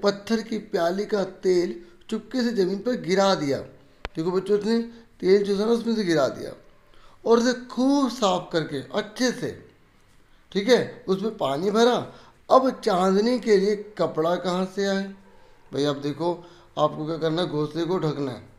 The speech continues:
ठीक है, तो अब कपड़ा कहाँ से आएगा? चलो कपड़ा आ भी गया तो आगे क्या कह रहे हैं, फिर ऊपर से बगैर छड़ियों के कपड़ा ठहरेगा कैसे? मतलब ऊपर जो है ना, ऊपर जैसे कपड़ा लगा देंगे तो कपड़े के ऊपर लगाने के लिए,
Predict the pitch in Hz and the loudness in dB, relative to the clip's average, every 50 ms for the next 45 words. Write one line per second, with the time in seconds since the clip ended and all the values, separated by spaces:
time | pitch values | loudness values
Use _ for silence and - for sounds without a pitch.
0 | - - - - - - - - - - 156 180 190 190 196 190 180 151 - 190 | -20 -20 -20 -20 -20 -20 -20 -20 -14 -6 0 0 2 2 4 2 2 0 -2 -4
1 | 151 185 202 202 196 196 202 196 202 196 180 180 175 180 180 - - - - - | 0 2 2 4 4 2 0 0 2 2 0 0 0 -4 -8 -12 -18 -20 -20 -14
2 | - - 175 175 196 190 180 190 190 185 196 214 185 - 143 170 175 196 196 233 | -2 4 4 4 4 4 2 0 -2 -2 0 0 0 0 2 4 4 4 4 4
3 | 220 220 226 226 220 208 190 190 180 190 214 208 180 202 214 208 214 220 220 220 | 4 4 4 4 4 2 2 0 0 -2 -4 -2 2 4 4 6 6 6 4 2
4 | - - - - - - - - - 269 269 277 - - - - - _ - _ | -4 -12 -16 -20 -16 -16 -6 0 2 2 2 2 -2 -10 -14 -20 -20 _ -20 _
5 | _ _ _ - - - - _ - 214 214 214 214 - - 262 262 240 196 180 | _ _ _ -20 -20 -20 -20 _ -6 -4 -2 -2 -2 4 8 10 10 10 10 6
6 | - - 175 143 139 147 170 202 - - - - - - _ _ - _ _ _ | 2 0 0 0 0 0 -2 -4 -6 -8 -16 -18 -18 -20 _ _ -20 _ _ _
7 | _ - - 185 190 185 196 208 226 254 254 254 254 - - - 190 175 190 208 | _ -2 4 4 4 6 8 8 8 8 8 6 4 -4 -4 0 0 2 2 2
8 | 220 220 226 240 240 - 214 185 226 247 247 240 240 - - 170 170 156 156 160 | 0 0 0 -2 -2 -2 0 4 4 6 4 4 0 -4 -6 -2 2 2 4 4
9 | 175 185 196 208 196 202 202 196 196 214 208 196 - - - - 147 156 156 160 | 4 4 2 2 2 2 0 -2 -2 -6 -8 -8 -10 -14 -10 -6 -4 -2 -2 -2
10 | 156 156 170 175 170 175 185 175 175 208 226 208 190 185 185 175 170 170 185 185 | 0 2 2 2 4 4 4 4 2 2 0 -4 -4 -4 -4 -6 -4 -4 -4 -4
11 | 175 143 170 185 190 180 180 175 170 175 175 170 170 175 175 175 175 - - - | -4 -4 -2 -2 0 0 -2 -2 -2 -2 -2 -2 -2 -4 -4 -6 -8 -10 -16 -20
12 | - - - - 196 196 - - - - - - - 160 - - 170 190 185 196 | -20 -20 -12 -6 -4 -4 -4 -6 -10 -18 -16 -10 -6 -6 -6 -4 -2 -2 -2 -2
13 | 190 190 196 185 170 160 147 151 151 165 190 190 175 180 156 143 131 127 127 | 0 0 2 2 2 2 2 0 0 0 0 0 0 -2 -2 -2 -2 -2 -2